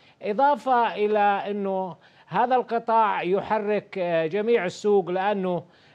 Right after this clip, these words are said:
آه، عندما نتحدث عن قطاع له ارتباط بقطاع الإنشاءات،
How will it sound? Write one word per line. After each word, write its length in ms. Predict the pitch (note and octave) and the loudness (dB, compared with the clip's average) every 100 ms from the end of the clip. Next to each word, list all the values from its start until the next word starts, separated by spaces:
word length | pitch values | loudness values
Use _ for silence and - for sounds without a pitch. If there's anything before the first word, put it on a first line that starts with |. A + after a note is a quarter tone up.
| _ | _
آه، 260 | D#3+ E3+ D#3+ | 0 0 0
عندما 520 | D#3 F#3 F#3+ F#3+ F3+ | -4 -2 -2 -2 -4
نتحدث 440 | F3 - G#3+ F3+ | -4 -4 -2 -2
عن 200 | D#3 D#3 | -2 -4
قطاع 400 | E3 F3 G3 E3 | -4 -6 -2 0
له 160 | F3+ E3+ | 0 -2
ارتباط 560 | E3+ - F3 A3 A#3+ G#3+ | -4 -6 -2 0 0 -4
بقطاع 520 | G3+ F#3+ G#3 F#3+ F3 | -6 -6 -2 0 0
الإنشاءات، 680 | F3+ E3+ - F#3 G3 A3 | -2 -4 -4 -2 2 2